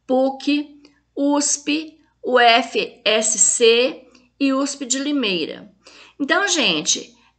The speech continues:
é um, uma his-, uma biografia de uma criança indígena que vivia na cidade, aprendeu a ler e quis ser escritor,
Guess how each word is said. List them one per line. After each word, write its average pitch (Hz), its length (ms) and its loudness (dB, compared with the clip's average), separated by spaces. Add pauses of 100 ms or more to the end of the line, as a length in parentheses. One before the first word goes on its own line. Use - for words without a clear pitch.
(120)
é 277 240 6
um, 320 540 -4
uma 247 120 -2
his-, - 300 -2
uma 202 680 -6
biografia 208 1000 -2 (440)
de 247 180 0
uma 302 140 2
criança 330 540 0
indígena 311 640 -4 (380)
que 269 120 -4
vivia 202 540 -4
na 208 120 -8
cidade, 254 560 2
aprendeu 277 420 0
a 240 80 2
ler 240 460 2 (520)
e 403 400 0 (140)
quis 339 180 0
ser 339 160 0
escritor, 320 800 -2